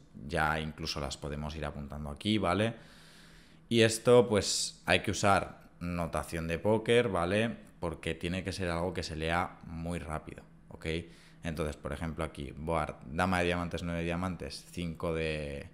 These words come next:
picas, spades picas, sí. Eh, check call, a dos tercios en flop, tar siete de diamantes, aquí he cambiado el tar de la mano del ejemplo, pero bueno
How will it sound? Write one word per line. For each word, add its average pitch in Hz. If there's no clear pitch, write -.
picas, 151
spades -
picas, -
sí. -
Eh, 92
check -
call, 131
a 85
dos 78
tercios 80
en 92
flop, 147
tar 82
siete 82
de 80
diamantes, 110
aquí 80
he 80
cambiado 78
el 76
tar 80
de 76
la 78
mano 80
del 76
ejemplo, 82
pero -
bueno 78